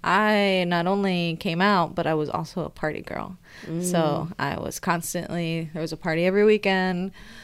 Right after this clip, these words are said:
Speaker 1: Um, we, we were constantly drinking. We were constantly, I started, you know, um,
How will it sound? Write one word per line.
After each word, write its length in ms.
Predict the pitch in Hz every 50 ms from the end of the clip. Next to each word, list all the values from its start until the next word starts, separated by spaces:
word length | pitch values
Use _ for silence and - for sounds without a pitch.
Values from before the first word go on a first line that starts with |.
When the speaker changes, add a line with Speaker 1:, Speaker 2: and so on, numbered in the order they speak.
| - - - - - - - - - - - - -
Speaker 1:
Um, 480 | 226 220 214 208 196 190 180 165 190 196 180 180 180 185 185
we, 640 | 226 226 226 220 214 208 202 196 190 190 185 190 170 175 - - - - -
we 240 | 202 185 180 180 175
were 160 | 170 170 170
constantly 920 | 170 - 196 170 170 - - 190 156 - 202 190 190 190 185 185 185 185 165 - - - - - -
drinking. 520 | - 165 156 151 - - 170 170 165 165
We 60 | 160
were 120 | 160 160 156
constantly, 580 | - - 165 160 160 - - 170 165 165 165
I 140 | 160 156 156
started, 520 | 151 - - 165 165 165 160 170 165 160 160
you 80 | 165
know, 300 | 165 165 160 160 165 160 -
um, 460 | - 165 165 160 156 151 151 165